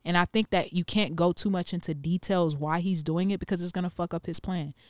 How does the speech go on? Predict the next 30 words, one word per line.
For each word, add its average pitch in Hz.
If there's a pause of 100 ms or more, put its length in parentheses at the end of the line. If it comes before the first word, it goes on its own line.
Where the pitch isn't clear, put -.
(140)
So -
I 170
think 202
we 190
should 185
just 170
leave 185
it 185
at 175
Kanye 302
crazy. 202
Let's 208
just 277
say 233
that, 202
and 196
then 185
we'll, 208 (320)
we'll 175
revisit 170
this 160 (160)
and 170
then 175
be 170
like, 156
"Damn, 180 (520)
Ice, 156
you 214
was 156
right. 165